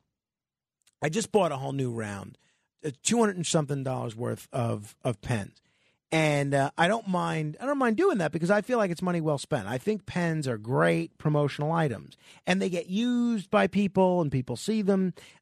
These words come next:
I think it's, uh, I think it's great. So then the other thing that I can't stop purchasing from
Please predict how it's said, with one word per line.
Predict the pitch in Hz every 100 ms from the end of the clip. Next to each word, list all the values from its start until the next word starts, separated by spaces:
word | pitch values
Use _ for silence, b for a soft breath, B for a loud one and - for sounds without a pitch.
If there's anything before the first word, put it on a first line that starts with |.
| -
I | 170
think | 196
it's, | 175 151 -
uh, | 165 147 143 -
I | 170
think | 175
it's | 143
great. | - 95 - _ _ _ _ _ _
So | - 214 202 185 - _ _ _ - -
then | 160 262 311 254 - _ _ _ _ _ _ _ -
the | 180 214
other | 349 392
thing | - 202 170
that | 143
I | 135
can't | 120 - 156 143 135 -
stop | - - 143 131 - _
purchasing | - 160 - 120 107 90 _ _
from | - 120 95